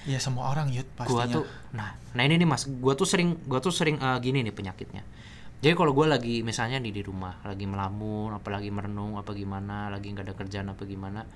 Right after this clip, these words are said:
Speaker 2: otaknya gua nih suka usil nih.
Speaker 1: Apaan?
Speaker 2: Otaknya gua tuh suka tahu-tahu mikir. Kayak misalnya contoh nih, misalnya, misalnya contoh gampang aja. Katakanlah aku sama kamu hari ini berdebat.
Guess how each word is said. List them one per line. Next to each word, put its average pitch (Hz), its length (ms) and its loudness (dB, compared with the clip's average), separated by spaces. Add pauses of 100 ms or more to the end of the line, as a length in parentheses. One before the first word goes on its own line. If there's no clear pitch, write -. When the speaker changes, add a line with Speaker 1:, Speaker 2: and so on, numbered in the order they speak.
(440)
Speaker 2:
otaknya 131 400 0
gua 123 160 0
nih 160 80 0
suka 147 240 -4
usil 131 400 -4
nih. 104 160 -8 (320)
Speaker 1:
Apaan? 131 240 0
Speaker 2:
Otaknya 123 240 2
gua 127 160 2
tuh 196 80 0
suka 190 320 0
tahu-tahu 113 320 -2
mikir. 110 480 -6 (240)
Kayak 117 160 -2
misalnya 143 240 4
contoh 170 320 8
nih, 151 160 6
misalnya, 139 320 2
misalnya 147 320 0
contoh 131 240 0
gampang 98 320 -2
aja. 110 240 -4 (560)
Katakanlah 160 560 6
aku 180 80 2
sama 131 240 4
kamu 131 240 4
hari 139 240 4
ini 165 80 4
berdebat. 107 400 -2